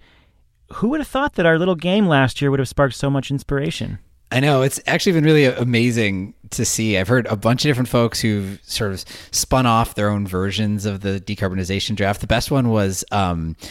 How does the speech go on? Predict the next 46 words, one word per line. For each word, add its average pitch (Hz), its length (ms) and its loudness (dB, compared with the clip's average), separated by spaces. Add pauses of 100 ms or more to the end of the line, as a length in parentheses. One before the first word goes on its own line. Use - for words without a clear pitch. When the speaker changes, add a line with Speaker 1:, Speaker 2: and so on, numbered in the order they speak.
(280)
Speaker 2:
uh, 92 260 0
there 104 260 2
was 110 280 0
an 104 120 -4
actual, 156 720 2
like, 101 320 -2
live 104 720 0
game 123 300 2
show 80 640 -2 (260)
version 95 500 0
of 82 140 -4
the - 80 -10
decarbonization 85 840 -6
draft 80 680 -6
taped - 480 -4
in 82 440 -2
Norway 85 440 0
last - 360 -10
year. - 140 -10
I 90 60 -8
got 104 160 -2
to - 80 -6
see 120 100 0
the 104 120 0
video. 87 340 0
It's 85 100 -4
all 110 220 2
in 113 80 2
Norwegian, 92 640 -2
so 80 420 -4
I, 76 360 -10 (460)
<laughs> - 440 -12
I 113 120 -2
can't 107 260 -2
tell 107 100 0
you 92 140 2
anything 98 280 -2
about 90 220 0
how 92 160 0
it 82 60 -6
went, 87 480 -4
but 85 240 -4
it 87 140 -8
looked 113 220 -6
pretty 92 180 -2
amazing. 85 440 -4